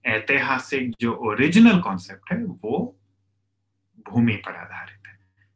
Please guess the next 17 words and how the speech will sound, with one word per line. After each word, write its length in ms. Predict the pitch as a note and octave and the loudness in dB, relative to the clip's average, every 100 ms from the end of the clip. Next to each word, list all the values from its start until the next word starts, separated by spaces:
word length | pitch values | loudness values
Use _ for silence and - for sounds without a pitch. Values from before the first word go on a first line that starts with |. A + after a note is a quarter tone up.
| _ | _
कि 80 | - | -8
इस 200 | C3 A#2+ A2+ | -6 -4 -2
नगर 340 | G#2 G2+ B2+ | -2 0 2
में 180 | B2 G#2+ G#2 | 4 2 0
रहने 360 | G2+ G2 A2+ | -6 -2 -2
वाले 420 | G#2+ F#2+ F#2 F#2+ | -2 -4 -6 -8
लोग, 400 | F2+ F2+ F2 - _ _ _ _ | -10 -14 -18 -20 _ _ _ _
आदिवासी 580 | A2 G#2+ C3 A#2+ G#2 - | -6 -2 0 0 -2 -6
लोग 340 | F2+ - _ _ _ A2 - _ _ | -12 -16 _ _ _ -14 -14 _ _
इस 80 | - G2 | -10 -8
नगर 240 | F2 - | -8 -12
के, 100 | _ _ _ _ _ _ _ _ _ - - | _ _ _ _ _ _ _ _ _ -10 -4
तो 60 | |
ये 320 | B2+ A#2 D#3+ | -2 2 0
खास 380 | E3+ - F#2 - | 0 -4 -6 -8
फर्क 200 | - - - | -14 -16 -18
है। 120 | - | -20